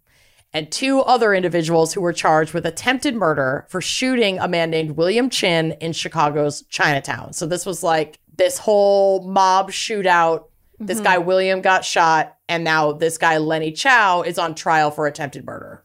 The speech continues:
Speaker 2: Right.
Speaker 1: An An Leong representative named William Moy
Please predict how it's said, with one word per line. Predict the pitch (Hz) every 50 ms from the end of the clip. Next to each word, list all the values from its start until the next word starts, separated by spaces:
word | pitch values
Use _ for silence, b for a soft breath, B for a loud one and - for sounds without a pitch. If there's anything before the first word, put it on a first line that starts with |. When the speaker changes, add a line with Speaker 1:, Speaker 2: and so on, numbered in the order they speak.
| _ _
Speaker 2:
Right. | - 196 190 170 131 117 - _ _ _ _ _ _ _ _ _ _ _ _ _ -
Speaker 1:
An | 214 202 -
An | 185 196 214 247 277
Leong | 285 285 254 247 247 247 214 190
representative | 196 196 196 196 196 185 220 240 247 226 175 170 151 143 156 180 - 123
named | 180 170 165 156
William | 156 175 185 185 175 170 160
Moy | 170 196 214 208 185 170 170 160